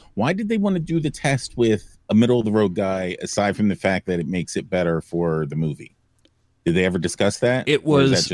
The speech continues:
Speaker 1: just
Speaker 2: the main reason for it was they wanted the test to be done with somebody who nobody would miss if things went wrong.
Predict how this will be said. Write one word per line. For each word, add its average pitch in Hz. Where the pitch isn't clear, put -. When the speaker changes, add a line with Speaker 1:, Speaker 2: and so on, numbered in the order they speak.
Speaker 1:
just -
Speaker 2:
the 135
main 165
reason 131
for 123
it 104
was 107
they 107
wanted 143
the 131
test -
to 113
be 107
done 92
with 90
somebody 87
who 87
nobody 104
would 92
miss -
if 95
things 95
went 82
wrong. 67